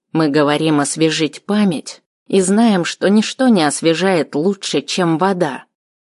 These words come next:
Ада нагнулась, подняла с травы зонт и вложила рукоять в шершавую руку Елисея Андреевича. "Я запрещал тебе заходить внутрь", сказал старик, глядя куда-то сквозь нее.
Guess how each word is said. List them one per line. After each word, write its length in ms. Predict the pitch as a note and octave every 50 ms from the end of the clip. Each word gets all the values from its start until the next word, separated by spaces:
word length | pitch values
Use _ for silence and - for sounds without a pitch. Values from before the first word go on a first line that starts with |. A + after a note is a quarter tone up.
| _ _ _ _ _ _ -
Ада 260 | A#3 B3 A#3 G3 G3+
нагнулась, 800 | F#3 D#3+ D3 C#3+ D3 D3+ D#3+ F3+ G#3+ A3 G#3+ G3 - - - _ -
подняла 460 | E3+ E3+ E3 E3+ F3+ F#3+ G#3+ B3+ D#3+
с 80 | - -
травы 400 | - F3+ E3 D#3 C#3+ D#3 D#3 C#3
зонт 460 | B2 B2 C#3+ F3 G#3+ G#3+ G#3+ - - _ _ -
и 100 | F3+ F3
вложила 560 | E3 F3 F3 F3 E3 F#3 G3 G3 F3+ E3 D#3
рукоять 600 | D#3+ D3+ D3+ - D3+ D3 C#3 E3 G3+ G#3+ G#3+ - -
в 80 | -
шершавую 720 | - - G3+ F#3 - - - C4 C4 B3 G#3 G3 F3+ E3+ E3+
руку 280 | E3+ F#3+ G3+ - - F3
Елисея 800 | D#3 D3+ D#3+ C#3+ C#3 C#3 - - - E3+ D#3+ D3+ D#3 D3+ D3+ D#3+
Андреевича. 920 | E3 E3 F3+ G3 F#3+ F#3 E3+ D3+ C#3 C3 B2+ B2 - - - A2 G#2+ - _ _ _ _ _ _ _ _ _ _ _ _ _
"Я 280 | - E3 E3+ F3 E3+ D#3
запрещал 640 | E3 D#3 - - E3 E3 - - - A#3+ A3+ G#3+ G#3
тебе 320 | - - E3 D3 D3+ D3
заходить 560 | B2+ D3 C#3 - F3 E3 D3 D#3 D#3 C#3+ -
внутрь", 460 | D#3 F3 F3+ F3+ E3 C#3+ - D3 - - - _ _ _ _ _ _ _ _ _ _ -
сказал 480 | - - - E3 D#3+ D3+ E3 D#3+ D3+ C#3
старик, 580 | - - - D#3+ D3+ E3 F#3 A3 G#3+ - - -
глядя 420 | D#3+ E3 F#3 A3 A#3+ A3 E3 D#3
куда-то 440 | - - D#3+ C#3+ D#3 F3 F3 - D3+ C3+
сквозь 420 | - - - D3+ D#3+ D3 - -
нее. 480 | F#3 F3 F3+ F#3 F3 F3+ D3+ C3 B2